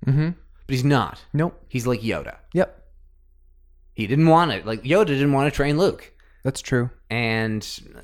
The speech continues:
Speaker 2: he eventually came around, and Luke eventually came around, but not as much as Yoda, until Yoda knocks some sense into Luke. Uh, but it, it, it,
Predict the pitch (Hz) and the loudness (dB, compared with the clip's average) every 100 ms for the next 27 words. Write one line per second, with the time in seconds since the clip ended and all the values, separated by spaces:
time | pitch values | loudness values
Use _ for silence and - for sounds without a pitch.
0 | - 104 131 120 139 139 135 131 120 120 | -18 -8 -2 0 2 0 -2 -4 -4 -4
1 | 123 117 95 127 165 214 240 233 202 196 | -2 -2 -2 -2 -4 -4 -4 -4 -6 -6
2 | 196 185 185 165 117 127 127 123 120 110 | -6 -6 -4 0 0 -2 -2 -2 -2 -4
3 | 120 131 - 95 98 85 85 107 - - | -4 -4 -4 -6 -4 -4 -6 -8 -10 -20
4 | - 110 123 113 107 98 98 98 98 92 | -8 -6 -2 -2 0 0 0 -2 -4 -4
5 | - 101 90 101 92 98 90 87 92 80 | -6 -8 -6 -6 -6 -6 -6 -6 -6 -6
6 | - - _ _ _ _ - 87 85 - | -10 -20 _ _ _ _ -16 -14 -12 -8
7 | 87 110 120 113 113 110 - 113 - _ | -4 0 0 0 -4 -10 -16 -18 -18 _
8 | - 92 | -20 -20